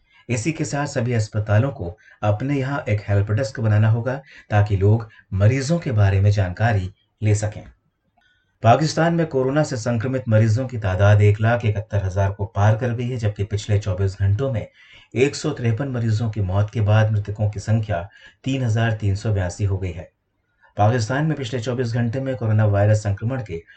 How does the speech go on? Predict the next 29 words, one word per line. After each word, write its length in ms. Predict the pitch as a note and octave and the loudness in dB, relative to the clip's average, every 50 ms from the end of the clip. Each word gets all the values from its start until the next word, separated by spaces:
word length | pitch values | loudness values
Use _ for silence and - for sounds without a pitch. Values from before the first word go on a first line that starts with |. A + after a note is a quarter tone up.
| - - _ _ | -20 -20 _ _
छह 280 | - - - D#3 D3 C#3+ | -8 -2 0 0 0 0
हजार 340 | C3+ A2+ B2 A#2 A#2+ B2 B2+ | -2 -2 -2 0 0 -2 -2
छह 180 | - - A2 | -2 -2 -2
सौ 140 | G#2 - G2+ | -2 0 -4
चार 460 | G2+ - - G2+ G#2 G2+ - A2+ A2 - _ _ _ _ - | -6 -2 0 2 2 2 2 0 -4 -10 _ _ _ _ -10
नए 220 | F#2 F2 F#2 G#2+ A#2 | -6 0 2 2 2
मामले 340 | A#2+ A#2 A2+ A2+ A2+ A#2 A2 | 2 2 2 2 2 2 0
सामने 340 | G#2 - G2 F#2+ G2 G2 F#2+ | 2 0 0 0 0 0 0
आए 120 | F#2 F2+ | 0 -2
हैं। 160 | F2 - - - _ _ _ _ _ _ _ _ _ _ _ _ _ _ _ _ _ _ _ _ _ _ _ _ _ _ _ _ _ _ _ _ _ _ _ _ _ _ _ - | -4 -6 -12 -20 _ _ _ _ _ _ _ _ _ _ _ _ _ _ _ _ _ _ _ _ _ _ _ _ _ _ _ _ _ _ _ _ _ _ _ _ _ _ _ -4
दुनिया 320 | G#2+ C3+ D3 E3 F#3+ G3 G3 | 0 2 2 2 2 2 2
में 100 | G3 E3 | 0 0
कोरोना 380 | D3+ D3+ D3 D3+ D#3 E3+ E3+ | 0 0 0 2 2 0 0
से 180 | E3 - D#3+ D#3+ | -2 -2 -4 -4
अब 280 | - C3 C#3 C#3 C#3 - | 0 0 0 0 0 -2
तक 140 | C3 A#2 G#2+ | -2 -2 -2
चार 340 | - - B2+ C3 D3 D#3 C#3+ | -2 -2 -2 0 0 0 0
लाख 260 | C#3+ C#3 C#3 C#3+ C#3 | -2 -2 -2 -2 -2
सत्तावन 480 | - - G#2+ - - G#2+ A2 C3 C3 B2+ | -4 -6 -8 -4 -2 0 0 0 0 -2
हजार 380 | B2 A2+ A2+ B2 A#2+ B2+ B2 A#2 | -2 -4 -2 -2 -2 -2 -2 -2
नौ 100 | A2 G#2+ | -2 -2
सौ 140 | - G#2+ | 0 -2
इक्यानवे 480 | G#2 G#2 - A2 G2 G2 G#2+ A2+ B2 B2 | -4 -4 -2 -2 2 2 4 2 2 2
लोगों 240 | A2+ A2+ G#2 G#2+ G#2 | 0 2 2 2 2
की 100 | G#2+ G2+ | 2 0
मौत 240 | F#2 F2+ F2+ - - | -2 -2 -4 -6 -8
हो 40 | G2 | -10
चुकी 280 | - - G2+ - A2+ G#2 | -8 -8 -8 -4 -2 0
है। 180 | G2+ G#2+ - | 0 0 -2